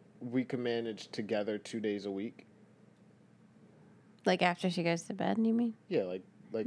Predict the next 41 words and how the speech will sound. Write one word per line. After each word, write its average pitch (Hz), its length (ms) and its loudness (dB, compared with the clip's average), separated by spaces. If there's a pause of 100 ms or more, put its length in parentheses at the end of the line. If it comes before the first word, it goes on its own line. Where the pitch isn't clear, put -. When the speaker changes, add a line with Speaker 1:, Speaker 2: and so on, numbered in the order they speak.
Speaker 1:
two - 120 6
Speaker 2:
Mm-hmm. - 80 6
Speaker 1:
workouts 110 380 -2
a 107 40 -2
week, 104 220 -4
and 95 100 -6
then 92 120 -8
I - 40 -6
can 339 160 2
Speaker 2:
Yeah. 269 60 2
Speaker 1:
do 98 280 -2
my 101 220 -4
three 98 540 -4 (840)
usual. 104 540 -2 (120)
Speaker 2:
Yeah. 311 180 -4 (640)
Speaker 1:
Um, 101 500 -6 (1300)
'cause 127 200 4 (300)
I 131 160 6
think 214 360 4
we 151 100 6
both 139 340 6
enjoyed 117 720 4
working 120 320 4
out 110 200 0
together 110 360 4
at - 180 -4
the 90 80 -6
gym, 101 640 -4 (140)
Speaker 2:
Mm-hmm. 240 400 4
Speaker 1:
you 220 120 -2
know? 220 340 -2
Speaker 2:
Mm-hmm. 254 220 6
Speaker 1:
But 220 100 2
then 107 260 0 (420)
we 113 140 -2
both 113 240 0
like 104 160 0
listening 104 460 -4
to 92 60 -10
stuff, 92 360 -6
too. 98 340 -2